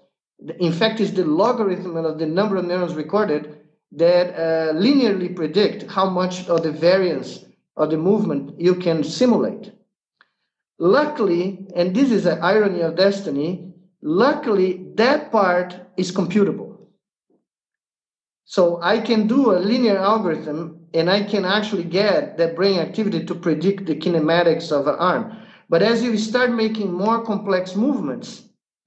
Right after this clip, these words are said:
we notice that things start getting very difficult to predict. Just by moving two hands simultaneously, I already have to use a quadratic function, a nonlinear function,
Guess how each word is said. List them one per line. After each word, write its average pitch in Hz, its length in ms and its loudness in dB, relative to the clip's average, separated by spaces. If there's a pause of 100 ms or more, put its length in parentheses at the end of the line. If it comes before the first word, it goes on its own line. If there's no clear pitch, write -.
we 202 180 4
notice 214 420 2
that 180 180 -6
things 196 300 -2
start 165 200 -2
getting 180 240 0
very 185 240 2
difficult 196 360 0
to 151 80 -6
predict. 147 540 -2 (1200)
Just 226 280 2
by 220 140 2
moving 196 760 -2
two 254 320 2
hands 220 640 0
simultaneously, 185 1160 0 (300)
I 185 140 4
already 214 340 2
have 214 240 -2
to 196 100 -6
use 190 220 -2
a 185 100 0
quadratic 180 600 0
function, 143 640 -4
a 156 80 -8
nonlinear 185 500 0
function, 175 640 -4